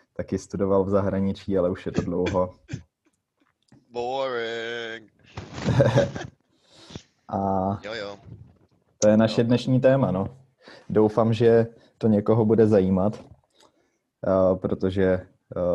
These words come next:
Speaker 1: třeba pro mě, dokud jsem, eh, nezažil ty zkušenosti nějaký, tak, eh, jsem si vlastně nedokázal vůbec představit, jak moc velký rozdíl to může být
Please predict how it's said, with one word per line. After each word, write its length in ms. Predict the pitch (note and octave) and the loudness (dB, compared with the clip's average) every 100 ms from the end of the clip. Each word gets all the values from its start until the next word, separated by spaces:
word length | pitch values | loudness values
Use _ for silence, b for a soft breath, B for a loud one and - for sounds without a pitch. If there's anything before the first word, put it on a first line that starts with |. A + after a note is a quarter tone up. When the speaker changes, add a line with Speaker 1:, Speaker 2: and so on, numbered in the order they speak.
| D2+ - _ _ _ _ _ _ _ - | -4 -8 _ _ _ _ _ _ _ -12
Speaker 1:
třeba 580 | - F#2+ F#2+ F#2 - - - | -4 0 4 2 0 -6 -2
pro 180 | G2 | 2
mě, 440 | G#2 A2 A2+ A#2 A2+ | 4 4 4 0 -2
dokud 440 | - E2+ F#2+ F#2+ - | -6 -6 -4 -6 -4
jsem, 380 | G#2 F#2+ F#2 F2+ _ _ - - | -2 0 -2 -8 _ _ -16 -4
eh, 280 | F#2 F#2 E2 | -2 0 -2
nezažil 520 | F2+ F2+ F#2 F2+ F#2+ F2+ | -4 -4 -2 0 0 -2
ty 120 | F2 | -6
zkušenosti 680 | - E2 - G2 G2 - | -8 -8 -4 -4 -4 -2
nějaký, 600 | G#2 G#2 G#2 - G#2+ G#2+ b b b b _ | 0 2 0 0 0 -2 b b b b _
tak, 160 | F#2+ - - | -6 -6 -4
eh, 300 | F#2+ F#2 D#2+ | -2 0 -2
jsem 240 | - F#2 F#2 | -6 -8 -8
si 140 | - | -6
vlastně 480 | F2 E2+ F#2 F2+ E2+ | -6 -6 -6 -6 -8
nedokázal 600 | G2 F2+ F2 F#2 E2+ F2+ | -8 -8 -4 -4 -2 -4
vůbec 340 | F2 F2 F2+ - | -6 -6 -8 -8
představit, 600 | - F2 - F2 E2+ - b b b - | -10 -10 -6 -4 -4 -8 b b b -4
jak 200 | G2 G2+ | -2 -2
moc 180 | F#2 | -4
velký 360 | F#2 F2+ F2 F2 | -2 -4 -4 -4
rozdíl 400 | F2+ E2+ E2+ F2 | -4 -6 -8 -6
to 120 | F2 | -6
může 280 | E2 E2 E2+ | -6 -6 -6
být 260 | E2 D2+ | -6 -6